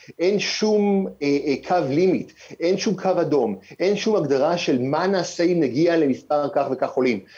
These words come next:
בגל הקודם, גל הדלתא, דיברו על אלף מאתיים חולים כצעד שהביא אותנו לסגר גמור. לא, סגר גמור זה לא הפתרון,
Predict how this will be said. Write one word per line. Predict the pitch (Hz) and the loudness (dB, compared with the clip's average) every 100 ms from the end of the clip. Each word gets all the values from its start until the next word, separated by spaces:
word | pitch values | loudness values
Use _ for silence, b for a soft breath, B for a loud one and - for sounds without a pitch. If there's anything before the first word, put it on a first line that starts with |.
| B B | B B
בגל | 123 160 | -2 2
הקודם, | 175 170 156 151 | 2 2 2 2
גל | 139 | 2
הדלתא, | 139 143 160 | 2 2 0
דיברו | 139 123 143 | 0 2 2
על | 139 | 4
אלף | 147 143 | 2 0
מאתיים | 131 143 131 131 | -2 0 0 0
חולים | - 135 127 156 156 | 0 0 2 0 0
כצעד | 139 120 117 - 151 151 | 0 2 0 0 0 0
שהביא | - 123 | 0 0
אותנו | 143 139 123 | 0 0 -2
לסגר | 107 - 123 135 | -2 -4 -2 0
גמור. | 120 113 107 95 B B | 0 0 0 -2 B B
לא, | 123 135 110 B B - | 0 2 2 B B -16
סגר | - 170 165 | -2 0 2
גמור | 147 143 127 | 2 2 2
זה | 123 | 2
לא | 120 | 2
הפתרון, | 120 120 123 147 113 | 2 -2 0 2 0